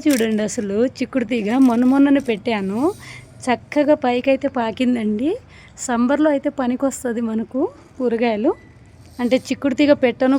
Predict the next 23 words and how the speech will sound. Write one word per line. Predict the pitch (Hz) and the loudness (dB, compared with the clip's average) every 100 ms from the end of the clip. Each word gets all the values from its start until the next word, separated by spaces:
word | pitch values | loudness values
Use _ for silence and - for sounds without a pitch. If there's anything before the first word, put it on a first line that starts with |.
| 247 | 0
పెట్టను | 240 247 240 | -2 -2 -2
అనుకున్నా, | 226 233 220 247 330 | -2 -2 -2 -2 -4
కాకపోతే | 269 240 254 - 277 262 269 | -4 -2 -4 -2 -2 -2 -2
ఇదంతా | 247 254 254 302 - | -2 -2 -2 -4 -6
ఖాళీ | 247 220 233 247 | -4 -2 -2 -2
అండి, | 220 208 247 | -4 -4 -6
ఇదంతా | 226 226 254 269 | -8 -10 -10 -10
ఖాళీగానే | 262 220 226 247 254 | -8 -6 -4 -2 0
ఉంది. | 226 202 226 392 - - - - - | -2 -2 -4 -4 -12 -20 -20 -20 -6
అందుకే | 233 233 294 277 | -2 0 2 0
నేను | 254 254 359 440 | 2 2 0 -2
ఒక | 240 254 | -2 0
రెండు | 226 226 | 2 0
మూడు | 226 196 | -2 -4
డబ్బాలు | 190 262 269 | -2 0 0
అయితే | 247 247 | 0 -2
పెట్టాను | 233 - 226 220 381 - | -4 -4 -4 -2 -4 -6
చిక్కుడు | 254 262 220 | -10 -8 -4
తీగ, | 233 220 294 233 | -4 -2 -4 -4
గణప | 226 277 - | -6 -6 -6
చిక్కుళ్ళు. | 262 - 202 220 494 640 - - - - - - - - - - | -10 -6 -4 -4 -4 -10 -20 -20 -20 -20 -20 -20 -20 -20 -20 -10
చూడండి | 269 233 226 208 - - - - - - - - - - 240 | -4 -2 -2 -4 -8 -20 -20 -20 -20 -20 -20 -20 -20 -10 -8
అప్పుడే | 240 277 | -4 2